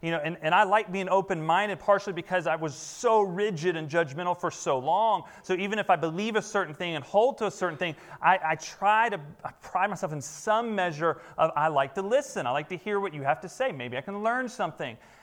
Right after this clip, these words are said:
And so a lot of this, this idea of being narrow, I, I've been wrestling with it all week,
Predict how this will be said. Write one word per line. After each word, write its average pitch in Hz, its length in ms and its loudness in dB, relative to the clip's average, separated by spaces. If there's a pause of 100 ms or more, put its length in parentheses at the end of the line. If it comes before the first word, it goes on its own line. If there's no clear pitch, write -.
(300)
And 170 140 0
so 208 220 4
a 170 260 -2
lot 208 260 6
of 220 120 0
this, 175 180 0
this 180 240 -4
idea 190 280 0
of 190 60 -2
being 160 360 0
narrow, 214 400 6
I, 151 140 4
I've 151 260 -8
been 156 280 -4
wrestling 208 460 4
with 160 160 0
it 151 80 0
all 190 380 8
week, 185 560 -8